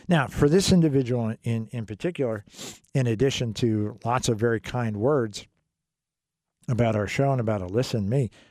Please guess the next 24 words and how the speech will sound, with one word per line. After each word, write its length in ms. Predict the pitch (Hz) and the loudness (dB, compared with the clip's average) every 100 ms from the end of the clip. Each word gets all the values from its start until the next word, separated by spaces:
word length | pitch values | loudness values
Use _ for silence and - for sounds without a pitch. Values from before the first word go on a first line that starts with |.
| _ | _
which 260 | 135 - - - | -4 -4 -6 -4
that's, 260 | 127 107 | -4 -4
of 120 | - | -8
course, 260 | - 104 - | -2 -2 -2
the 80 | 113 | -2
most 220 | 104 - | -2 -4
important 380 | 104 - 95 82 | -6 -2 -4 -4
part 180 | 107 87 | -4 -4
of 80 | |
the 120 | 90 95 | -6 -6
email. 380 | 92 76 95 95 _ _ - | -8 -10 -16 -20 _ _ 0
<laughs> 380 | - - _ | 0 -4 _
Please, 320 | - 80 - _ _ _ _ - | -16 -16 -18 _ _ _ _ -18
let's 100 | - | -10
be 120 | 87 | -10
honest. 400 | 73 95 - - _ _ _ _ - - _ _ _ _ | -6 -8 -8 -16 _ _ _ _ -20 -20 _ _ _ _
He 340 | - - 143 160 | -16 -2 2 4
actually 400 | 214 - 156 127 | 4 4 4 4
has 240 | 123 107 - | 4 0 -2
already 580 | - 143 139 131 117 | 2 4 4 2 0
answered 340 | 127 135 127 110 | -2 0 0 2
his 160 | 117 | 0
own 160 | 117 107 | -2 -4
question 560 | - 123 - - 82 | -2 -2 -2 -8 -12